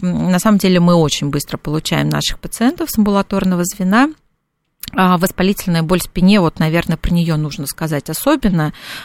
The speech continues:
особенно нашим радиослушателям, потому что это другая болевая, э, история, связанная, например, с неврологической симптоматикой.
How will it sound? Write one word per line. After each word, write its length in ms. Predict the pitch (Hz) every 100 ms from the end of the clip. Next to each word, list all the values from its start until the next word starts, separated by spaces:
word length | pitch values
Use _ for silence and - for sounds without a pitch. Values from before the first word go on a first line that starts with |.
| -
особенно 420 | - 185 170 160
нашим 340 | 165 165 -
радиослушателям, 1040 | 165 160 156 160 165 - 277 - - 196 185
потому 320 | - 180 175
что 220 | 175 -
это 440 | 170 190 - 175 165 - - - -
другая 480 | 185 220 202 185 151
болевая, 960 | 147 160 160 156 147 147 - 160 151 147
э, 80 | 170
история, 680 | - - 254 277 247 202 -
связанная, 760 | - - 190 196 196 175 170 160
например, 380 | 156 - 165 175
с 340 | - - -
неврологической 760 | 170 180 170 165 156 165 - 170
симптоматикой. 800 | - 156 151 147 - - -